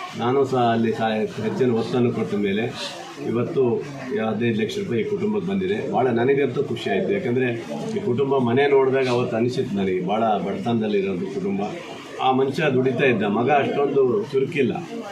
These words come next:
ಮಗ ಅಷ್ಟೊಂದು ಚುರುಕಿರಲಿಲ್ಲ. ಆ ಯಪ್ಪ ಏನೋ ಕಷ್ಟಪಟ್ಟು ದುಡಿತಾ ಇದ್ದ, ಆ ಯಪ್ಪ ದುಡಿಯೋ ಮನುಷ್ಯನೇ ತೀರ್ಕೊಂಡು ಹೋದ್ಮೇಲೆ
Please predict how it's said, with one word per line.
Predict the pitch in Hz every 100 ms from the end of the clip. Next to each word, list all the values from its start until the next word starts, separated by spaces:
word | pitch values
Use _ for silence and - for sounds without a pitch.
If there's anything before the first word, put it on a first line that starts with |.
| - - 110
ಮಗ | 117 131
ಅಷ್ಟೊಂದು | 127 131 123
ಚುರುಕಿರಲಿಲ್ಲ. | 120 123 139 123 104 90 87 - - - - -
ಆ | 117
ಯಪ್ಪ | 131 -
ಏನೋ | 151 139 139
ಕಷ್ಟಪಟ್ಟು | 123 123 135 123 104
ದುಡಿತಾ | 113 120 131
ಇದ್ದ, | 113
ಆ | 127
ಯಪ್ಪ | 113 101
ದುಡಿಯೋ | 107 110 139 131
ಮನುಷ್ಯನೇ | 127 143 151 156 151
ತೀರ್ಕೊಂಡು | 139 123 123 117
ಹೋದ್ಮೇಲೆ | 95 92 80 90 - -